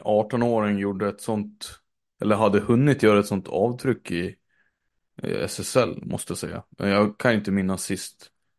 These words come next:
någon var så här bra så här tidigt. Alltså, många blommar ut lite senare. Ehm, Gabriel Konen har ju varit väldigt bra nu.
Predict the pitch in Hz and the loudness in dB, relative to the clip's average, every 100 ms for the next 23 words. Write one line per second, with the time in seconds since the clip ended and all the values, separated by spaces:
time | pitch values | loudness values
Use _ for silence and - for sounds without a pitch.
0 | _ _ _ _ _ _ _ _ - 104 | _ _ _ _ _ _ _ _ 2 4
1 | 98 92 95 - 107 107 95 95 87 95 | 4 4 2 2 4 4 4 0 0 -4
2 | 90 - 104 107 120 - - - 98 107 | -6 -4 -2 0 0 -4 -6 -4 0 2
3 | 95 - _ _ _ _ _ _ _ _ | 2 0 _ _ _ _ _ _ _ _
4 | _ 107 110 104 107 127 104 107 107 113 | _ 2 4 4 4 4 6 4 2 0
5 | - - 90 90 82 82 - _ - - | -2 -4 -2 -2 -4 -4 -8 _ -12 -8
6 | - - - 110 - _ _ _ _ _ | -6 -6 -10 -12 -18 _ _ _ _ _
7 | _ _ - 101 131 127 113 120 131 131 | _ _ -2 6 8 8 6 6 4 6
8 | 127 123 131 139 131 123 110 123 113 113 | 4 4 2 0 2 2 2 0 2 2
9 | 113 113 110 | 2 -2 -6